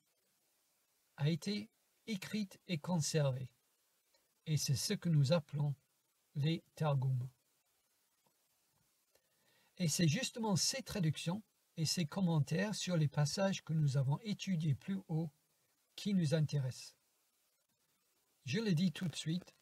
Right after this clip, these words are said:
je ne lis pas l'araméen antique. Alors comment est-ce que je sais ce que disent ces Targums ? Eh bien parce que des Juifs qui lisent l'araméen antique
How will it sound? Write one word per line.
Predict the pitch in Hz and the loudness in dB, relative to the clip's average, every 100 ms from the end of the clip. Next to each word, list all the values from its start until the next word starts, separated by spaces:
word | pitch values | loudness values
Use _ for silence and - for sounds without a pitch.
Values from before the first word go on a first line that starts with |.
| - | -6
je | 135 165 | -2 0
ne | 170 | 2
lis | 156 190 | 4 2
pas | - 180 185 | 0 -4 -4
l'araméen | - 156 143 156 151 165 175 - | -2 0 0 2 2 2 0 -4
antique. | 151 147 - 139 - - _ _ _ _ _ _ _ _ _ | -4 -4 -4 -8 -10 -20 _ _ _ _ _ _ _ _ _
Alors | 160 151 135 | 0 2 2
comment | - 220 233 | -2 -2 0
est-ce | 180 - | -2 0
que | 165 | 0
je | 143 | 2
sais | 131 - 196 | 2 0 -2
ce | - | -4
que | 151 135 | -4 -2
disent | 127 185 - | 0 0 0
ces | 156 | -2
Targums ? | 143 147 139 139 135 123 - _ _ _ _ _ _ _ _ _ _ _ _ | -2 -2 0 2 2 0 -8 _ _ _ _ _ _ _ _ _ _ _ _
Eh | 156 | 0
bien | 151 196 | 2 2
parce | 165 185 - | 0 -2 -2
que | 165 | -4
des | 135 143 | 0 2
Juifs | 120 208 247 - - | 0 -2 -4 -12 -8
qui | - | -2
lisent | 156 214 247 | 0 0 -2
l'araméen | 175 160 139 151 156 147 147 - | 0 0 2 2 2 0 -2 -4
antique | 135 - 208 220 - | -6 -4 -8 -8 -14